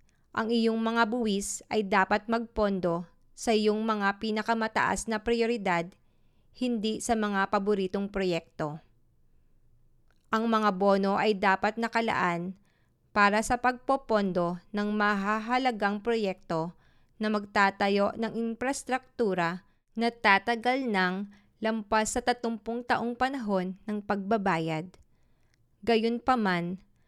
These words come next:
maraming elemento ng Proposition apat ang hindi nakakatugon sa pamantayang iyon, na nagreresulta sa sampung bilyong dolyar na paggastos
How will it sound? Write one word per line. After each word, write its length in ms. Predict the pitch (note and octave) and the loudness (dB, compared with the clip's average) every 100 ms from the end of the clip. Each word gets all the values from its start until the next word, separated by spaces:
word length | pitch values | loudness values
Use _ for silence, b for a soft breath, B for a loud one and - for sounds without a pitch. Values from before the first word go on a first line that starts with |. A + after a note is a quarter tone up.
| _ _ _ | _ _ _
maraming 480 | A3+ A#3 A3+ A3 B3 | 0 4 6 6 0
elemento 880 | - B3+ C4 A3+ F#3+ F#3 F#3 F3 F#3 - _ _ - | -2 0 0 0 0 -2 -2 -2 -4 -12 _ _ -6
ng 160 | A3+ | -4
Proposition 720 | A#3 A3+ A3 A#3+ B3+ B3+ B3+ B3+ | 0 2 2 0 -2 -4 -4 -4
apat 400 | - F3 - E3 E3 - - - _ _ | 0 0 2 -2 -2 -12 -20 -20 _ _
ang 160 | - A#3 | -2 0
hindi 400 | B3 A#3 A#3 A#3 | 0 0 0 0
nakakatugon 960 | A3 G#3+ G#3 B3 C4 A3 G3 F3+ F#3+ - _ | 2 0 2 -2 -2 0 0 0 -4 -10 _
sa 160 | - | -6
pamantayang 800 | G#3+ G#3 G3 A3 A#3 G3 F3+ F3+ | 0 4 4 0 -2 0 0 -2
iyon, 480 | - F#3+ F3+ E3 F3 - _ _ _ _ _ _ _ | -4 -2 -2 -2 -6 -12 _ _ _ _ _ _ _
na 80 | G#3+ | -2
nagreresulta 1200 | A3 G#3 G#3 G#3+ G#3+ A#3+ A3+ F#3+ G3 E3+ F3+ - _ _ _ _ | 0 0 2 2 2 0 0 0 0 0 -2 -10 _ _ _ _
sa 120 | - A3 | -6 -2
sampung 480 | A#3 A3+ B3 B3+ | -2 -2 -4 -2
bilyong 400 | A#3+ B3+ A3+ A#3+ | -2 0 0 -2
dolyar 400 | A#3+ A#3 F#3+ E3+ E3 - - - | -2 0 2 2 0 -10 -18 -10
na 80 | A3+ | -8
paggastos 960 | A3 A#3+ G3 F#3 F3+ - F3 F3+ - | -2 -2 2 2 2 -2 -4 -4 -8